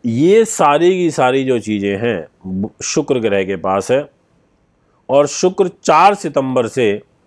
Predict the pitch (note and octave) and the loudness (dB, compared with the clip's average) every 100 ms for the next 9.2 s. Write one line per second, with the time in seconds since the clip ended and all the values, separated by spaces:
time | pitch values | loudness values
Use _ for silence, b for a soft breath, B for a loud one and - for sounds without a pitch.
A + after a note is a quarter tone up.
0 | _ G2+ C3 B2 A2+ G2 F2 D#2 D2+ D2 | _ -2 2 2 0 -6 -6 -10 -12 -16
1 | - _ _ _ _ _ _ _ _ _ | -20 _ _ _ _ _ _ _ _ _
2 | _ - D#3+ F#3 F#3 E3+ D#3+ E3+ D#3+ C#3+ | _ -2 0 2 0 -2 0 2 4 4
3 | C#3+ E3 D#3 D3+ D3+ C3 C3+ A#2+ G2+ E2+ | 2 0 0 2 2 2 0 -2 -2 -10
4 | - D2 _ _ _ _ _ - C3 A#2+ | -12 -20 _ _ _ _ _ -4 -2 -2
5 | - B2 C#3+ D#3+ A2+ G2+ C#3 B2 F#2+ E2 | -4 -6 -2 0 0 -2 -4 -6 -6 -8
6 | D#2 - - - _ _ _ _ _ _ | -10 -14 -16 -20 _ _ _ _ _ _
7 | _ - F#2+ A2+ A#2+ D3 F3 E3 D#3+ E3+ | _ -8 -4 0 0 0 0 2 2 2
8 | F#3+ F#3 C#3 F2 - A#2+ A2+ G#2 E2+ E2 | 0 0 -4 -4 -4 -4 -2 -4 -4 -10
9 | D#2+ | -10